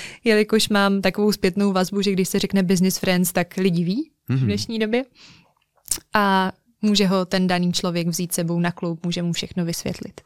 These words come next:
Speaker 2: A úplně poslední otázka, když bys měla vypíchnout, proč by to pro člověka mělo být zajímavé? Proč by člověk měl chtít jít se podívat do klubu a zažít si to?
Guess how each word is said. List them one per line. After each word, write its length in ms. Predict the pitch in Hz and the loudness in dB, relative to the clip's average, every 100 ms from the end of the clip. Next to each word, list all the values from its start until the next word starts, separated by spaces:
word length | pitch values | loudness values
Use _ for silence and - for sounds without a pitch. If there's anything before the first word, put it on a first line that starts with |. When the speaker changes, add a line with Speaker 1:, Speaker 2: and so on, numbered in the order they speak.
| _ _ - - _ | _ _ -20 -20 _
Speaker 2:
A 240 | 113 95 - | -4 -2 -4
úplně 280 | - 104 104 | -8 -4 -2
poslední 380 | 87 104 127 123 | -2 -4 -2 -2
otázka, 540 | 120 120 120 - 117 | -2 -2 -2 -4 -6
když 220 | 117 101 95 | -6 -6 -4
bys 180 | 101 | -4
měla 180 | - 101 | -2 -2
vypíchnout, 720 | 90 95 110 - 107 98 98 | -2 -4 -6 -4 -2 -2 -4
proč 260 | - 101 90 | -6 -6 -6
by 120 | 98 | -6
to 280 | 90 98 90 - | -4 -4 -4 -8
pro 140 | 95 | -10
člověka 680 | - 98 95 90 92 92 85 | -8 -4 -4 -2 -2 -2 -2
mělo 240 | 104 95 | -2 -2
být 160 | 90 92 | -2 -4
zajímavé? 440 | 92 104 101 101 113 _ | -6 -6 -10 -12 -14 _
Proč 400 | - 104 101 - 104 | -2 -2 0 0 0
by 140 | 98 | 0
člověk 440 | 98 - 101 98 - | -4 -2 0 -2 0
měl 360 | 104 107 107 107 - - | 2 2 0 -4 -16 -20
chtít 480 | - - 127 123 - _ _ - | -20 -8 -2 -2 -4 _ _ -6
jít 320 | 104 143 143 | -2 0 -2
se 180 | - 107 | -4 -2
podívat 380 | 110 104 104 | -2 0 0
do 120 | 101 98 | -2 -2
klubu 500 | 110 98 98 98 98 - | -4 -2 -2 -2 -4 -12
a 280 | - 92 90 | -8 -6 -4
zažít 380 | 90 90 92 90 | -6 -6 -8 -10
si 120 | 104 | -12
to? 100 | - | -14